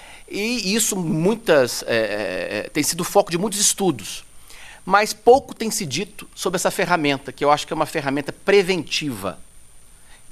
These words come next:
E que, por incrível que pareça, eu nunca imaginei que fosse haver essa coincidência.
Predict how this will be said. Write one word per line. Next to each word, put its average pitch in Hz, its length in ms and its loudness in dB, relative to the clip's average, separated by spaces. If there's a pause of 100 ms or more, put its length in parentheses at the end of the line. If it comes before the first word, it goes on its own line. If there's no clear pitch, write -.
E 135 100 0
que, 143 400 2
por 143 180 -4
incrível 175 240 -6
que - 80 -10
pareça, 143 420 0
eu 151 40 -2
nunca 160 180 -6
imaginei 135 360 0
que - 80 -18
fosse 143 200 -2
haver 123 200 0
essa 127 160 -6
coincidência. 120 880 -4